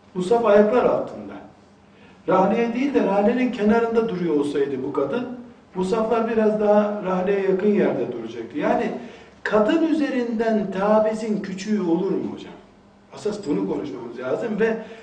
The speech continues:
bu küçük de olsa bu taviz kalır mı öyle? Çünkü Osmanlı döneminde, bunun çizildiği dönemde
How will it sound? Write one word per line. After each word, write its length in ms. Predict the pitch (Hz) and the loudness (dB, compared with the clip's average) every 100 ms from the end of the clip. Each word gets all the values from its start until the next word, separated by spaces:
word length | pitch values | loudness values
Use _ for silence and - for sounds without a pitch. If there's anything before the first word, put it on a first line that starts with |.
| - - 165 | -20 -20 -8
bu 320 | 254 214 - | -4 -4 -4
küçük 420 | 208 208 262 269 226 | -8 -8 -8 -8 -4
de 40 | |
olsa 380 | 190 185 180 185 | -2 -2 -4 -6
bu 80 | 220 | -4
taviz 440 | 190 165 165 156 | 0 0 -2 0
kalır 280 | 160 170 185 | 4 6 4
mı 140 | - - - | 0 -4 -8
öyle? 200 | - - - - _ _ _ - _ _ _ _ _ _ _ _ _ _ _ _ _ _ - | -12 -16 -20 -20 _ _ _ -20 _ _ _ _ _ _ _ _ _ _ _ _ _ _ -20
Çünkü 260 | - 214 175 | -4 -4 -2
Osmanlı 560 | 165 202 226 233 220 | -4 -2 -2 -2 -4
döneminde, 520 | 208 196 185 175 165 208 | -4 -2 -2 -2 -2 2
bunun 260 | 214 233 | 2 2
çizildiği 580 | 202 - 196 196 233 240 | -4 -8 -10 -8 -8 -2
dönemde 540 | 170 127 131 208 240 | -2 -2 -4 -2 -4